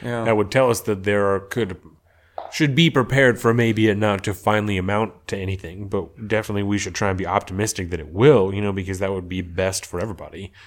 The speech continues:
Speaker 2: for this shit to just be done and over with.
Speaker 1: Yeah, most
Speaker 2: But
Speaker 1: definitely.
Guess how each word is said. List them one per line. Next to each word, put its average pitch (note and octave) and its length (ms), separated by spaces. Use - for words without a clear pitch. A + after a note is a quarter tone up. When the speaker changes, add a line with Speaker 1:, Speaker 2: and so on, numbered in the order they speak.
Speaker 2:
for - 400
this F#2+ 100
shit F#2 180
to E2+ 60
just E2+ 240
be E2 100
done E2+ 220
and D#2 120
over F2+ 200
with. C#2+ 320
Speaker 1:
Yeah, F#2+ 220
most G#2+ 240
Speaker 2:
But G2 100
Speaker 1:
definitely. F#2+ 400